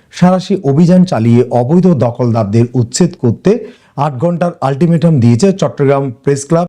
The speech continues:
ও সিএমইউজে। সাংবাদিক হোসেন জিয়াদ ও ক্যামেরা পার্সন পারভেজের উপর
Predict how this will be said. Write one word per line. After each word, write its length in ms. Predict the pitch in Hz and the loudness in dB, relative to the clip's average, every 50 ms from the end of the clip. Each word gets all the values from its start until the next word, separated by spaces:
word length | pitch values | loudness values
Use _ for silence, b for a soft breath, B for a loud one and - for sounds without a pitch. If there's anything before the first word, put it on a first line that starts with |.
| - | -2
ও 200 | 127 123 120 117 120 - | -2 0 0 0 -2 -4
সিএমইউজে। 1080 | - - 180 185 202 202 202 151 131 123 131 131 - - 135 135 131 - 117 90 78 - | -4 0 2 2 2 2 0 -2 0 -2 -2 -4 -2 0 2 2 2 2 0 -2 -4 -4
সাংবাদিক 540 | - - 180 175 175 170 170 156 175 185 185 | -6 -4 -4 -2 -2 -2 -2 0 -2 -2 -2
হোসেন 380 | - - 170 - 180 175 180 180 180 - 143 | -2 -2 0 0 0 -2 -2 -4 -6 -8 -8
জিয়াদ 320 | 113 120 135 147 175 180 - - | -4 -2 -2 -2 -2 -4 -4 -4
ও 120 | 139 127 | -4 -4
ক্যামেরা 340 | - - 139 143 160 170 170 | -2 -2 -2 0 0 -2 -2
পার্সন 460 | - - 139 127 - - 151 147 139 | -2 -4 -6 -4 -2 -2 -2 -2 -2
পারভেজের 520 | 117 - 139 131 131 147 170 - 185 175 | -4 -4 -6 -6 -2 -2 -2 0 0 0
উপর 320 | 139 107 - 156 220 - | 0 0 0 -2 -2 -2